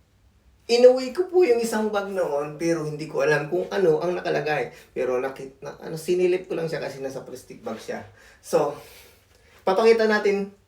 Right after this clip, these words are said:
papakita ko sa inyo kung ano yung nakalkal natin. So, Samahan niyo ako,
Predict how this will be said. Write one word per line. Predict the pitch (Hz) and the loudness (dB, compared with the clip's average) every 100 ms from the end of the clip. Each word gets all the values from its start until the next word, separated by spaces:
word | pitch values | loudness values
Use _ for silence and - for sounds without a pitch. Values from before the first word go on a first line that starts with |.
| _ | _
papakita | - 156 160 165 | -8 -6 -4 -4
ko | 160 | -2
sa | 165 | -2
inyo | 175 143 156 - - - _ | 0 -2 -6 -10 -20 -20 _
kung | 139 143 | -4 -2
ano | 156 135 | 0 0
yung | 139 147 | 0 -2
nakalkal | 147 143 135 143 | -2 -4 -4 -4
natin. | 143 139 135 127 - - | -4 -4 -4 -6 -12 -16
So, | - 123 120 - _ _ _ _ _ _ _ _ | -4 -2 -2 -8 _ _ _ _ _ _ _ _
Samahan | - 160 156 156 | -8 -4 -2 -2
niyo | 143 - | -2 -4
ako, | 139 - | -6 -6